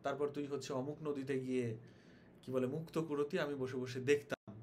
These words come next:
এরকম অনেক logic দেয়। বলে যে, "না, এত সময় হাতে নেই, বরং তুই মরে গেলে তো কবরে চলে যাবি, পোকামাকড় তো খায় নষ্ট করে দিবে।" ঠিক আছে, ওখানে গিয়ে কি প্রেম করতে পারবি? পারবি না, তাহলে এখানে করতে হবে।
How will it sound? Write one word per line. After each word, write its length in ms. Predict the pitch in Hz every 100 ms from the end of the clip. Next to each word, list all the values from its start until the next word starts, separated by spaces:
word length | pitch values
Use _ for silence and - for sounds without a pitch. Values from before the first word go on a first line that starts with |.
| - - - -
এরকম 280 | 285 233 160
অনেক 320 | 139 147 139 127
logic 400 | 107 107 107 95
দেয়। 180 | 90 - -
বলে 200 | 147 151
যে, 80 | 139
"না, 280 | 120 110 - - - - -
এত 160 | -
সময় 340 | 131 135 127 117
হাতে 300 | 113 113 107
নেই, 200 | 95 98
বরং 260 | 117 131 135
তুই 120 | 147
মরে 280 | 135 135 123
গেলে 180 | 120
তো 140 | 117 120
কবরে 340 | 127 117 107
চলে 200 | 104 104
যাবি, 140 | 101 95 -
পোকামাকড় 460 | 143 139 127 120 120
তো 120 | 120 -
খায় 200 | - 117
নষ্ট 280 | 107 104 110
করে 180 | 98 95
দিবে।" 200 | 95 90 - - - - - - - - -
ঠিক 120 | 165
আছে, 200 | 202 165
ওখানে 320 | 131 175 180
গিয়ে 140 | 180 175
কি 60 |
প্রেম 220 | 165 170 170
করতে 200 | 175 175
পারবি? 240 | 175 170
পারবি 360 | - - 120 117
না, 100 | 104
তাহলে 240 | 117 113
এখানে 220 | 110 110
করতে 280 | 98 95 101
হবে। 180 | 95